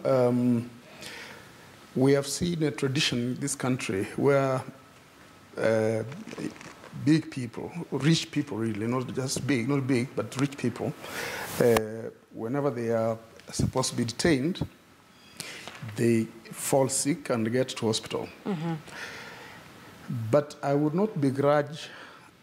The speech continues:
Speaker 1: that directly because I don't know whether they are actually sick or not. Uh,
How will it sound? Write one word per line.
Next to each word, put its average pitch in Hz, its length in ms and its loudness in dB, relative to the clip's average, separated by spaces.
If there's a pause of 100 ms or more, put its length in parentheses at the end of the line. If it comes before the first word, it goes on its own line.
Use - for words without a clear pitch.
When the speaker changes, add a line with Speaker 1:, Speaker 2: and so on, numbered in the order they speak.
(200)
Speaker 1:
that 143 320 0 (960)
directly 120 640 2
because 143 460 2
I 131 140 2
don't 160 440 0
know 131 420 2 (180)
whether 139 280 4
they 117 280 2
are 117 240 2
actually 110 280 -2
sick - 480 -2
or 117 160 0
not. 98 320 -2 (1200)
Uh, 123 520 6